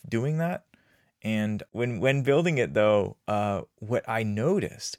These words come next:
was that people were focusing so much on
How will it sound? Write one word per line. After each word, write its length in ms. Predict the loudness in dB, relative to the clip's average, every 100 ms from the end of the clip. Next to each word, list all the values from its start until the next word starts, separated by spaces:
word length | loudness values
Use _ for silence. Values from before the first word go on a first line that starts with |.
| -8
was 220 | -6 -6
that 240 | -6 -6
people 260 | -6 -8 -8
were 60 | -6
focusing 500 | -4 -4 -6 -8 -8
so 240 | -8 -4
much 300 | -4 -4 -2
on 380 | 0 0 0